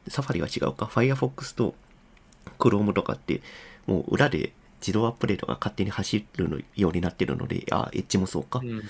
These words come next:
Speaker 2: うん。
Speaker 1: だからその自動アップデートが走るブラウザに関してはもう、モダンブラウザってカテゴリーしちゃっていいと思っていて、
Speaker 2: うんうんうん。
Speaker 1: その、オーエスのアップデートに引っ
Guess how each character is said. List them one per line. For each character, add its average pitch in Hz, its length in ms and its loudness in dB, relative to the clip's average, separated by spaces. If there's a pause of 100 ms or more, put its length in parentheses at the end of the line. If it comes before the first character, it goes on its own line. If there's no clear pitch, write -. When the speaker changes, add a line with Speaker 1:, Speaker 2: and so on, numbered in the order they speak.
(680)
Speaker 2:
う 127 40 -8 (100)
ん。 113 60 -6
Speaker 1:
だ 127 80 -2
か - 100 -6
ら - 80 -8
そ 113 120 -2
の 117 200 2 (100)
自 - 220 -4
動 123 160 2
ア 139 40 4
ッ 139 40 0
プ 135 140 -2
デ 135 80 4
ー - 20 -2
ト 135 100 0
が 135 120 2
走 123 200 0
る 120 80 2
ブ 104 100 0
ラ 101 100 2
ウ 101 40 0
ザ 104 120 0
に 101 120 -2
関 113 180 2
し - 60 -10
て - 100 -2
は 85 60 0
も 87 140 2
う、 60 160 -2 (440)
モ 98 140 2
ダ 98 120 2
ン 90 80 2
ブ 101 100 0
ラ 95 100 4
ウ 90 60 -2
ザ - 100 -4
っ 90 60 -6
て - 120 -8
カ 110 120 -2
テ 98 100 -4
ゴ 95 120 -4
リ 92 60 0
ー 95 40 -2
し - 80 -8
ち - 80 -2
ゃ - 20 0
っ - 40 -10
て - 140 -4
い 87 40 -2
い 87 40 -6
と 95 100 -6
思 92 160 -6
っ - 20 -10
て - 160 -6
い - 60 -6
て、 - 300 -2 (880)
Speaker 2:
う 127 40 -6
ん 123 40 -4
う - 20 -4
ん 113 40 -2
う - 20 -4
ん。 107 720 -6 (240)
Speaker 1:
そ - 220 -4
の、 104 420 0 (1080)
オ 113 120 8
ー 123 40 8
エ 127 40 6
ス 131 120 0
の 123 80 6
ア 120 40 4
ッ - 20 -4
プ 120 160 0
デ 110 80 4
ー - 20 -2
ト - 80 0
に 104 80 2
引 - 120 -10
っ - 40 -20